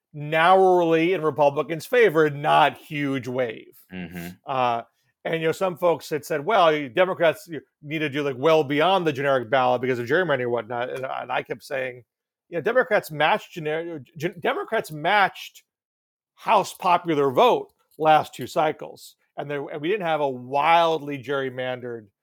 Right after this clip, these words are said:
Speaker 1: map. Um, you know, there are some examples. You know, Florida's very gerrymandered. New York got kinda, got <laughs> anti-gerrymandered.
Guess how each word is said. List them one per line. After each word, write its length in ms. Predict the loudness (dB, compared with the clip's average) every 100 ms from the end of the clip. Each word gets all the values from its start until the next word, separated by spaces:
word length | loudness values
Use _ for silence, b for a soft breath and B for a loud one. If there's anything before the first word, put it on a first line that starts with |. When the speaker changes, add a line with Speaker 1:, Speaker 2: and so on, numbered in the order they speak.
| _ _ -16
Speaker 1:
map. 500 | -6 -2 -2 -4 _ _ _ _ _ _ 0
Um, 580 | 4 6 6 2 -4 -8
you 80 | -4
know, 60 |
there 100 | -2
are 60 | -2
some 380 | 0 0 0 -8
examples. 840 | -8 0 2 2 2 -8 -8 -10 -10
You 80 | -12
know, 40 | -8
Florida's 400 | 2 4 2 0
very 180 | -4
gerrymandered. 680 | -2 -4 -4 -6 -8 -12 -16 _ b b b -10
New 100 | 0
York 180 | 2 2
got 140 | 0
kinda, 220 | 0 -4 -2
got 200 | -4 -2
<laughs> 40 | -2
anti-gerrymandered. 1160 | -2 0 -2 -2 -4 -4 -4 -4 -4 -4 -8